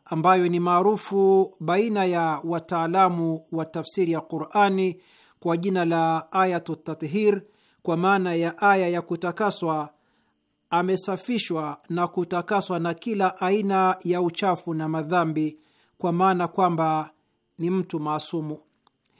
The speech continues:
Imepokewa kutoka kwa mke mwema wa Mtume Muhammad sallallahu alayhi wa alihi wasallam, Ummu Salama,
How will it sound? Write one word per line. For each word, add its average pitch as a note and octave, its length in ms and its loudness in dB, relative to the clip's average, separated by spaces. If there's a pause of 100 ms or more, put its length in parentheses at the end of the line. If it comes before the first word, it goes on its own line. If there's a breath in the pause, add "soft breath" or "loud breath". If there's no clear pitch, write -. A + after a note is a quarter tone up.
(220 soft breath)
Imepokewa G#3+ 640 2
kutoka F#3 880 2
kwa E3+ 360 2
mke A3+ 340 0
mwema F#3 400 2
wa E3+ 160 2
Mtume F3 380 -2
Muhammad F3+ 600 -2
sallallahu E3+ 760 -2
alayhi D#3+ 380 0
wa D#3+ 200 -2
alihi D#3+ 320 -2
wasallam, F3+ 640 -2 (600 soft breath)
Ummu G3+ 360 4
Salama, E3+ 720 2